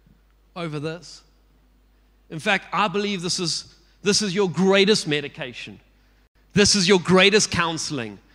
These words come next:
This is your greatest help. And some of us want to go to a quick fix or find, and I think it's additional help. It's great help. You should seek it.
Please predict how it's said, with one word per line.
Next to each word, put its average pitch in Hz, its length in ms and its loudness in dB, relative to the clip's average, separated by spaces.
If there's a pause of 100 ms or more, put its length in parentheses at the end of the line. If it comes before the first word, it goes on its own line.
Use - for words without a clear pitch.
(240)
This 190 220 2
is 214 120 2
your 202 140 4
greatest 196 540 2
help. 208 260 2 (1120)
And 151 100 -2
some 240 280 4
of 226 120 2
us 214 180 0
want 214 160 0
to 190 60 0
go 214 180 2
to 196 120 2
a 180 80 -2
quick 226 280 -2
fix 220 360 -2
or 180 100 -2
find, 220 320 -2 (180)
and 156 120 0
I 214 120 4
think 220 220 -2
it's 185 120 0
additional 214 580 2
help. 185 280 -4
It's 170 140 -6
great 214 380 0
help. 196 320 -4
You 185 160 -4
should 175 200 -4
seek 247 420 -4
it. 202 180 -4